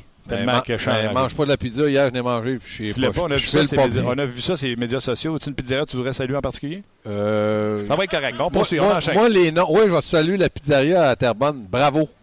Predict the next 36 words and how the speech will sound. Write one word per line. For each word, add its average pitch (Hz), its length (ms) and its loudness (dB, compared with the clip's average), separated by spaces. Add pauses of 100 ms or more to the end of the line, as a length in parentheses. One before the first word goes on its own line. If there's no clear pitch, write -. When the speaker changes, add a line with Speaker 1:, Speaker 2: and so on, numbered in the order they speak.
(180)
Speaker 2:
Euh, 110 80 -8
elle 135 140 0
est 123 80 0
bonne. 139 240 -4 (160)
Speaker 1:
Elle... 120 220 0 (480)
Euh, 78 120 -12 (240)
les 82 80 -14
pizzas, 104 360 -4
en 101 60 -4
principe, 98 340 -10
sont 101 120 -10
toujours 110 300 -4
bonnes. 90 240 -6
Ça, 110 160 -6
Speaker 2:
Ouais. 120 80 -4
Speaker 1:
j'ai, 107 100 -6
tu - 140 -18
sois 104 120 -6
capable 104 260 -4
de 101 60 -6
la 92 40 -8
digérer. 90 460 -6 (100)
Speaker 2:
Ouais, 113 220 -6
t'es 107 140 -8
aussi 113 200 -4
bon 139 140 -2
patineur 131 340 -4
que 127 80 -8
Carl 117 180 -4
Chignac, 120 260 -8
mais 101 60 -14 (260)
tu 110 80 -12
veux - 20 -14 (140)
qu'on 113 60 -4
Speaker 1:
Ah. 117 60 -2
Speaker 2:
enchaîne ? 139 220 -4